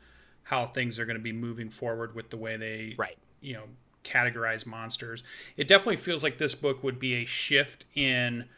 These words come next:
Speaker 1: this is how we did monsters before, and maybe now they have a new design philosophy on how do we do monsters now.
Speaker 2: Yeah.
Speaker 1: So I'm interested to see a, a true brand new monster book, which, you know, who knows, we might get one this year, next year.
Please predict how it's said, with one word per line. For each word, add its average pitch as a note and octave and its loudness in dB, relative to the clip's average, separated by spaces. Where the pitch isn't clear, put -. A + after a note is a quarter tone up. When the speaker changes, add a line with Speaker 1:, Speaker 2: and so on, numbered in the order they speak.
Speaker 1:
this D#3+ 2
is D#3 -4
how D#3 8
we C#3 4
did C3 6
monsters B2+ 0
before, C3 -2
and C3+ -2
maybe C3 2
now B2 4
they B2+ 4
have B2+ 2
a A#2 -2
new A#2+ -4
design A#2+ -2
philosophy B2 -4
on A2+ -4
how B2 -2
do A#2+ -4
we A#2 -6
do A2+ -8
monsters A2 -10
now. A2+ -6
Speaker 2:
Yeah. A#2+ 0
Speaker 1:
So D#3 2
I'm F3 4
interested F#3+ 0
to C3 -2
see C3+ 2
a, B2 4
a C3+ 2
true D3 0
brand B2 4
new F3+ 2
monster B2 -2
book, A2+ -8
which, A#2+ -6
you C3 -8
know, A#2+ -10
who B2 -6
knows, A#2 -6
we A#2+ -8
might A#2 -6
get A#2 -10
one A2+ -10
this A2+ -8
year, A#2 -12
next A2 -12
year. A#2 -10